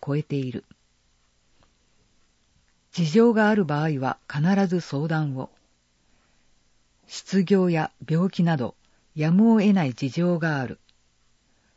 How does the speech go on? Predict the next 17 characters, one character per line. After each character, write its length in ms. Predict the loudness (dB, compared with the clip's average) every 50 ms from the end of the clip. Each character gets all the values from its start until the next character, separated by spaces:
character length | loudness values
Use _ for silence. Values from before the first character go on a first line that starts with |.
| _ _ _ 0
納 240 | 4 4 4 4
期 160 | 4 0 0 2
限 240 | 2 2 2 0
を 80 | -2 -4
過 140 | -6 -6 -4
ぎ 120 | -4 -4
て 140 | -4 -4 -4
も 200 | -4 -4 -6 -8 _
す 200 | -14 -4 -2 0
ぐ 120 | 2 2 2
に 140 | 2 2
納 180 | 0 0 -2 -2
付 160 | -2 -4 -2
で 140 | -2 -2 -4
き 120 | -2 -4
な 140 | -4 -4 -6
い、 80 | -8